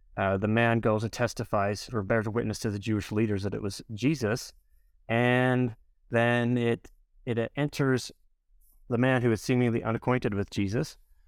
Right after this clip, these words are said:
begins to believe in him. And later there's a conversation between Jesus and the Jewish leaders where he presents to them,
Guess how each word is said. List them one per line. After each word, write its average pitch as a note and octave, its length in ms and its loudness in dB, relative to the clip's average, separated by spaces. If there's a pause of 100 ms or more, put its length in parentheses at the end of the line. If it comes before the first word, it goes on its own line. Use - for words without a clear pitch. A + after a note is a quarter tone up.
(100)
begins G#2 400 -2
to G#2+ 480 0 (120)
believe A#2+ 380 0
in A2 140 0
him. A2+ 340 0 (640)
And A2+ 440 0 (120)
later C3 320 2
there's A#2 220 0
a A#2+ 60 -2
conversation B2+ 880 0
between A#2 340 -2
Jesus A#2+ 640 0
and A2+ 340 0
the G#2 160 -6
Jewish G#2+ 480 -2
leaders B2 640 -2 (480)
where A2+ 400 2
he C3+ 320 -2
presents C3 640 -2
to C#3 120 -2
them, G#2+ 380 -2